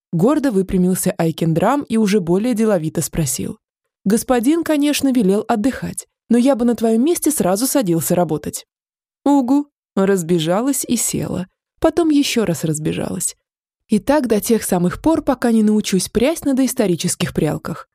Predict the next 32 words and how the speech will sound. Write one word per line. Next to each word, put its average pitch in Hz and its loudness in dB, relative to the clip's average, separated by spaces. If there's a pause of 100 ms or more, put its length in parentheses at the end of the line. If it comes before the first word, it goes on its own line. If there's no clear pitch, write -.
(340)
Притом 262 0
я 285 2
не 285 2
увидела 226 2
никакой 180 0
шерсти 269 -2
или 262 2
других 247 -2
материалов, 202 0
из - -4
чего 202 0
можно 208 2
было 254 2
бы 240 -2
свивать 165 -2
нити. 156 -4 (600)
Я 285 2
уже 233 2
открыла 233 0
было 196 0
рот, 165 -6 (220)
чтобы 254 0
поведать 254 0
Айкину 262 0
о 185 0
том, 247 0
что - -2
я 214 2
совершенно 247 0
несостоятельна 180 0
как 190 -6
пряха, - -4